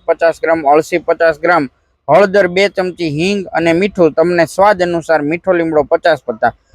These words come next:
દરેક વસ્તુને લઈ અને દરેક વસ્તુને શેકી નાખવાની છે. હિમેજ અને હરડેને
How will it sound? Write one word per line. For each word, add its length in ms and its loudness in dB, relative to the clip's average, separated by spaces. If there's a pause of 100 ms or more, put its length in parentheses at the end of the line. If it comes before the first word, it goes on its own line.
(120)
દરેક 300 4
વસ્તુને 500 -4
લઈ 400 2
અને 160 -2
દરેક 380 0
વસ્તુને 440 -4
શેકી 360 -6
નાખવાની 440 -2
છે. 120 0
હિમેજ 440 2
અને 200 2
હરડેને 580 2